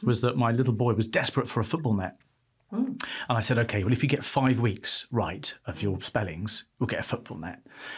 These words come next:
Speaker 1: And of course, the first couple of weeks, then he got, "Oh no," and he got nine out of ten. "Oh my gosh."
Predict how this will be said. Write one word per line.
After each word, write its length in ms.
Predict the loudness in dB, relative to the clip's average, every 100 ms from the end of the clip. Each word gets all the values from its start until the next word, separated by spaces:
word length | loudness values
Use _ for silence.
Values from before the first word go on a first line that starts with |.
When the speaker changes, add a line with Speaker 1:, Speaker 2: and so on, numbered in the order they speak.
| -6 -2
Speaker 1:
And 220 | 0 0
of 60 |
course, 180 | 0 -2
the 80 | 0
first 200 | -2 0
couple 160 | -2 -2
of 40 |
weeks, 220 | -2 -2
then 100 | 2
he 60 | 4
got, 100 | 2 2
"Oh 200 | 2 4
no," 180 | 4 4
and 100 | 2
he 80 | 2
got 340 | 0 -2 0
nine 200 | 2 4
out 100 | 2
of 40 | -2
ten. 100 | 2
"Oh 140 | 4
my 140 | 6
gosh." 300 | 4 2 0